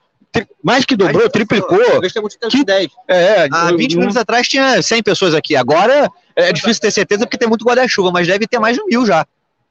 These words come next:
Speaker 2: É possível que até mais, mas assim, né, visivelmente muito maior, muito maior.
Speaker 1: Gabriel, antes da gente encerrar a sua entrevista, vou te pedir mais um pouquinho, alguns minutos.
Speaker 2: Claro.
Speaker 1: Ah, Gabriel Tolstói, como eu tinha,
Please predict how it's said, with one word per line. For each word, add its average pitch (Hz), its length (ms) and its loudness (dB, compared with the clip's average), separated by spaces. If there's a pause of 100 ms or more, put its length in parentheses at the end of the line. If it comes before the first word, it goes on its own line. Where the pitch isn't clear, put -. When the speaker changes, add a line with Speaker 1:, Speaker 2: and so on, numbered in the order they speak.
(360)
Speaker 2:
É 190 140 0
possível 302 400 0
que 330 80 0
até 285 180 0
mais, 190 360 0
mas 127 220 0
assim, 156 360 0
né, 127 340 0 (460)
visivelmente 220 800 0
muito 214 180 -2
maior, 139 300 0 (240)
muito 127 160 -10
maior. 147 220 0 (680)
Speaker 1:
Gabriel, 269 440 2
antes 254 280 0
da 254 100 2
gente 220 220 0
encerrar 180 540 2
a 147 40 0
sua 151 460 2
entrevista, 147 720 0
vou 160 180 0 (180)
te 165 160 -4
pedir 151 380 -2
mais 147 220 0
um 139 140 0
pouquinho, 147 440 0
alguns 131 240 -2
minutos. 175 460 0
Speaker 2:
Claro. 180 180 -6 (580)
Speaker 1:
Ah, 185 300 2
Gabriel 233 340 2
Tolstói, 233 560 2
como 214 160 0
eu 208 60 2
tinha, 190 240 0